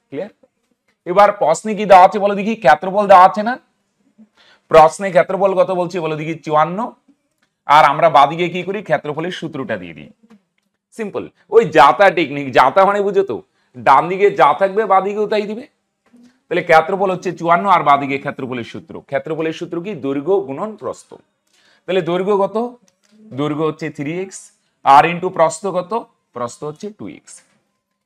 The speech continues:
এবার অনেকেরই মনে হবে, "স্যার, আগেরটা তো ইউনিট দিয়ে করেছি।" দেখো, পরিসীমা বললে ইউনিট দিয়ে করতে পারবে,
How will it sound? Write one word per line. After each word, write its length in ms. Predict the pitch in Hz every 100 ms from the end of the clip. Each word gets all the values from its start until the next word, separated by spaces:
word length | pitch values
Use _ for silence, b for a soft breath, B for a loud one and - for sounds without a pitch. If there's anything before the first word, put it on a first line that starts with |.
| -
এবার 280 | 160 175
অনেকেরই 320 | 165 180 202 196
মনে 200 | 175 185
হবে, 120 | 185
"স্যার, 260 | - 175
আগেরটা 380 | 160 160 175 185
তো 100 | 180
ইউনিট 300 | 160 156 175
দিয়ে 120 | 180
করেছি।" 380 | 170 170 165 214 - _ -
দেখো, 200 | 143 143
পরিসীমা 600 | - 170 202 - 190 190
বললে 220 | 185 196
ইউনিট 300 | 156 147 143
দিয়ে 140 | 151 139
করতে 280 | 135 -
পারবে, 300 | 127 127 202